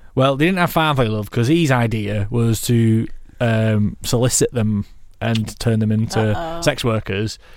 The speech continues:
Speaker 1: Saint Nick, he's not Saint Nick, yeah, he's just Nick.
Speaker 2: Oh, just Nick.
Speaker 1: Gets wind of this and he's like, "Nah, man, that's, that's not on that." So on an evening, he leaves ba-, he sneaks in and leaves bags of coins in the house over three nights.
Speaker 2: Oh, I bet that was
Speaker 1: Um,
Speaker 2: fun.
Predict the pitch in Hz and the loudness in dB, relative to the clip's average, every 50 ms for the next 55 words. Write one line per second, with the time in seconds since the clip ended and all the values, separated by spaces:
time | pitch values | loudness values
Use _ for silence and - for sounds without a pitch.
0 | - - - - - - - - - - - - - - - - - 160 156 147 | -20 -20 -20 -20 -20 -20 -20 -20 -18 -18 -18 -18 -20 -20 -8 -2 0 0 0 2
1 | 143 139 156 - - - - - - - 131 110 120 120 - - 110 104 90 101 | 0 0 0 -2 -4 -16 -20 -18 -8 -6 -2 0 0 0 0 -2 -2 -2 -2 -4
2 | - - 104 98 98 - - 110 - - 101 92 90 - - - 175 - - 175 | -4 -4 -4 -4 -4 -4 -4 -4 -2 -2 -4 -4 -4 -6 -8 -12 -14 -14 -14 -14
3 | 170 160 - - - 139 131 117 - 123 127 120 120 113 113 104 101 107 101 - | -14 -14 -16 -8 -2 -2 -2 -2 0 0 2 2 2 0 0 -2 -2 -4 -4 -2
4 | - 107 104 95 95 87 82 104 107 107 107 101 98 107 110 117 113 113 113 - | -2 -2 -2 -2 -4 -6 -6 -6 -6 -6 -6 -6 -6 -6 -6 -6 -6 -6 -6 -8
5 | - - - 147 113 - - - 117 - 117 117 110 107 104 107 113 - - - | -8 -8 -6 -6 -4 -4 -2 -2 0 0 0 0 2 2 0 0 -2 -4 -8 -16
6 | - - - - 123 117 117 117 113 113 113 110 110 110 - - - 131 123 120 | -16 -8 0 2 4 4 4 4 4 4 4 4 4 2 0 -2 -2 0 2 4
7 | 120 123 123 120 110 117 117 110 107 113 - - 117 113 110 110 107 107 110 - | 4 4 4 2 2 2 0 0 0 -2 -4 -6 -6 -4 -4 -4 -4 -4 -6 -6
8 | - - 123 117 110 110 110 113 - - - 123 110 - - 135 - - - 135 | -8 -6 -6 -6 -6 -6 -6 -6 -6 -6 -4 -4 -4 -2 -2 -2 -4 -2 -2 0
9 | 120 120 117 113 110 110 113 107 120 117 120 117 110 120 110 - - - 131 131 | 0 2 2 2 0 0 0 0 0 -2 0 0 -2 -2 -2 -4 -2 -2 0 2
10 | 143 147 156 160 156 131 - - - 135 120 120 120 120 117 110 123 127 139 143 | 2 2 2 2 0 0 -2 -2 0 2 4 4 4 4 2 2 0 2 0 0
11 | 131 - 143 123 117 113 - - 113 113 113 110 110 107 101 98 - - - - | 2 2 2 2 2 0 -2 -2 -4 -4 -2 -4 -4 -4 -6 -8 -10 -12 -12 -12
12 | - - - 240 247 247 226 196 180 175 170 165 160 - 120 113 - 214 302 - | -12 -10 -8 -8 -6 -6 -6 -8 -8 -10 -12 -12 -4 0 2 4 4 4 4 2
13 | 101 - 220 - - 180 - - - | 2 0 -4 -8 -12 -16 -16 -16 -18